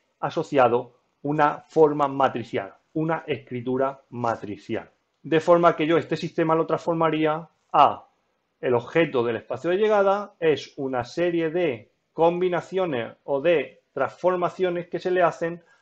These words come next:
al objeto en el espacio de salida. Lo podría escribir de esta manera o lo podría escribir de esta manera. Y como no tenemos definido el producto de matrices, nosotros podríamos utilizar cualquiera de estas dos formas,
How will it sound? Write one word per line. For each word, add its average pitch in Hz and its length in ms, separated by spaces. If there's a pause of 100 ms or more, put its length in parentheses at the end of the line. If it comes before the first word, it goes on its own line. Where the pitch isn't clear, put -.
(100)
al 156 300
objeto 131 580
en 143 140
el 123 80
espacio 117 380
de 107 120
salida. 101 400 (340)
Lo 160 140
podría 180 260
escribir 196 320
de 180 80
esta 185 160
manera 175 340
o 160 40
lo 139 120
podría 131 300
escribir 131 460
de 113 120
esta 113 240
manera. 139 420 (320)
Y 262 180
como 147 220
no 233 140
tenemos 220 500
definido 208 500
el 123 100
producto 175 400
de 208 100
matrices, 220 440
nosotros 160 400
podríamos 180 480
utilizar 180 420
cualquiera 170 560
de 135 100
estas 127 280
dos 117 180
formas, 151 520